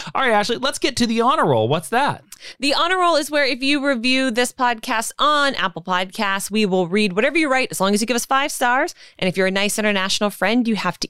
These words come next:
Speaker 2: email it and screenshot it to geekhistorylesson at gmail dot com because iTunes won't let us see your reviews.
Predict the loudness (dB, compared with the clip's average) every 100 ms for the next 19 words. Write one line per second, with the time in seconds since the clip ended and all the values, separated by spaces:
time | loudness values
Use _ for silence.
0 | -4 0 2 2 2 -2 -4 -6 -2 0
1 | 0 2 0 0 -4 -2 0 0 -4 0
2 | 0 0 0 -4 -2 -2 0 0 -2 -4
3 | 0 0 0 -6 -20 -14 -10 -8 -2 0
4 | 0 -2 -2 -2 0 0 2 0 2 0
5 | 0 0 0 0 -2 -4 -14 -14 -20 _
6 | -16 -12 -12